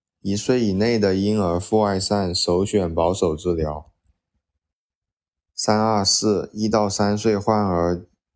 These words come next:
及脚窄性疝，首选治疗是疝囊高位结扎术。三二五，腹外疝的修补术中，加强前臂的修补术是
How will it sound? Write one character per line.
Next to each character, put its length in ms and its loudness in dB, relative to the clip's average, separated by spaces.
及 680 -2
脚 420 0
窄 300 0
性 280 -2
疝， 400 -2
首 260 -2
选 260 0
治 160 -2
疗 280 0
是 280 -4
疝 260 -2
囊 340 -4
高 220 0
位 260 0
结 220 -4
扎 280 -4
术。 380 -6
三 280 -2
二 280 2
五， 420 -4
腹 300 -2
外 180 2
疝 240 0
的 160 0
修 220 -2
补 200 -2
术 320 -4
中， 400 -4
加 240 0
强 300 -2
前 280 -6
臂 140 0
的 180 0
修 280 -2
补 200 -4
术 280 -4
是 420 -6